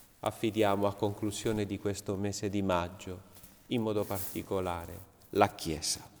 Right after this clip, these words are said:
tutta intera, dai suoi pastori a tutti i fedeli, perché risplenda sempre di più come sacramento universale di salvezza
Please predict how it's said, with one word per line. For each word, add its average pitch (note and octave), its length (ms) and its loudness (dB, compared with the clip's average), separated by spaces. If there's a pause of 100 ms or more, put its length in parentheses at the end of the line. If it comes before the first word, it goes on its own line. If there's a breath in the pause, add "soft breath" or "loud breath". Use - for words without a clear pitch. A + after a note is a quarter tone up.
tutta D#3 260 6
intera, G#2+ 540 0 (580 soft breath)
dai - 160 2
suoi B2+ 240 2
pastori A#2 840 2 (280)
a G#2+ 100 -2
tutti A2 540 -4
i G#2+ 100 -2
fedeli, E2 640 -2 (800 soft breath)
perché G#2+ 600 -2 (240)
risplenda A2+ 1120 2
sempre A#2+ 600 -2
di G2 160 -4
più F2+ 280 -4 (640 soft breath)
come G#2+ 320 0
sacramento A2+ 1300 -2
universale G2+ 1200 0 (260)
di A2+ 120 0
salvezza F2+ 920 -2